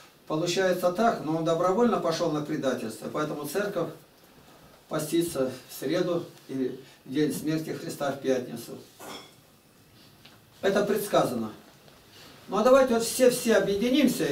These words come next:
и только за мир будем голосовать, и войны не будет. Ну охота же, чтоб мирно-то было. Но только начали жить, чуть-чуть подниматься, и вдруг опять война. И как тяжело-то всё это. Всё разорение, дом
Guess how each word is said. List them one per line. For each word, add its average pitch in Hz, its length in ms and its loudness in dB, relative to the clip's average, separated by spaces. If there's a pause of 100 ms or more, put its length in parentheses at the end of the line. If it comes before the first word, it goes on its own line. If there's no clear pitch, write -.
(320)
и - 60 -4
только 233 340 4
за 220 140 6
мир 240 220 4
будем 196 260 6
голосовать, 214 600 6
и 190 40 6
войны 208 300 4
не 165 100 2
будет. 151 360 -2 (760)
Ну 240 100 2
охота 254 440 4
же, 160 100 -2
чтоб 180 220 -4
мирно-то 165 460 0
было. 156 360 2
Но - 100 -8
только 208 260 0
начали 214 420 4
жить, 226 240 0
чуть-чуть 196 340 -4
подниматься, 196 600 0
и 170 80 0
вдруг 185 200 0 (480)
опять 165 400 2
война. 165 460 2
И 143 100 0 (200)
как 185 160 2 (100)
тяжело-то 202 540 2
всё - 180 -4
это. 117 340 -2 (320)
Всё 226 240 2
разорение, 175 640 2
дом 160 400 0